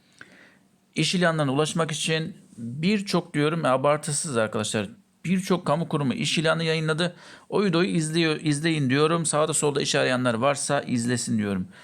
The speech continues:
Gel gelelim bu videonun konusuna arkadaşlar. Son dakika Adalet Bakanlığı'nda toplu iş sözleşmesi yapılacak bildiğiniz gibi.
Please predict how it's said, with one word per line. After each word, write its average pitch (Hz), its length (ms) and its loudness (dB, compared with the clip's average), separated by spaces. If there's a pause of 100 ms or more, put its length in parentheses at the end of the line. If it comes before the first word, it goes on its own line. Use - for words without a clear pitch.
(360)
Gel 202 200 2
gelelim 202 380 2
bu 208 100 4
videonun 185 300 2
konusuna 175 340 2
arkadaşlar. 170 460 0
Son 185 320 0
dakika 156 340 2
Adalet 160 380 2
Bakanlığı'nda 123 600 0
toplu 139 240 -2
iş 147 60 0
sözleşmesi 139 480 -2
yapılacak 110 380 -2
bildiğiniz 135 320 -2
gibi. 147 240 -2